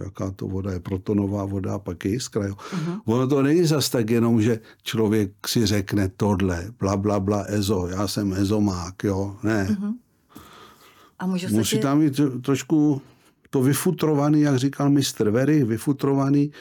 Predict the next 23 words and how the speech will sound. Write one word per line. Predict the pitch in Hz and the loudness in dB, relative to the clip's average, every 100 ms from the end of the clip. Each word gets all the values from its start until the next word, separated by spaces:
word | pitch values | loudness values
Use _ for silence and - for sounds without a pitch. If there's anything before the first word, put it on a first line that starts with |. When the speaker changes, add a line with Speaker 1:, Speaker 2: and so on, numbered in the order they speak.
| - - | -20 -2
Speaker 1:
nějakýma | 123 131 131 139 143 139 123 - _ _ _ _ _ _ - | 0 0 2 4 4 2 0 -6 _ _ _ _ _ _ -4
základama, | 120 120 170 170 131 87 101 _ | -4 -2 -2 0 -2 -2 -8 _
čili | - 117 113 | -6 -2 0
znalostma. | 98 113 139 170 - 117 101 - _ _ _ _ _ _ _ _ - | 0 0 0 -2 -6 -8 -10 -12 _ _ _ _ _ _ _ _ -16
Speaker 2:
A | - 185 | -10 -6
Nio, | 196 202 214 | -4 -4 -6
ty | - 196 | -8 -8
už | 214 - - - | -10 -10 -12 -12
tuto | 190 202 | -14 -16
skalární | 196 190 180 180 190 180 | -14 -10 -8 -8 -10 -10
energii | 180 180 190 | -10 -10 -14
používáš? | 190 170 175 220 285 294 - | -14 -14 -12 -12 -12 -14 -4
Speaker 1:
Já | 120 | 0
ji | 135 160 | 2 0
používám | 170 170 135 120 117 113 | 2 2 2 0 -2 -4
někdy, | 110 104 104 110 _ | -4 -2 -6 -8 _
no. | 120 123 131 131 _ _ _ _ _ - | -4 -4 -6 -10 _ _ _ _ _ -2
Když | 147 135 | 0 0
si | - | 2
dám | 165 151 120 104 _ - | 0 2 0 -2 _ -6
pár | 143 117 | -2 -2
piv | - 107 117 - | -2 -2 -2 -6
a, | - | -14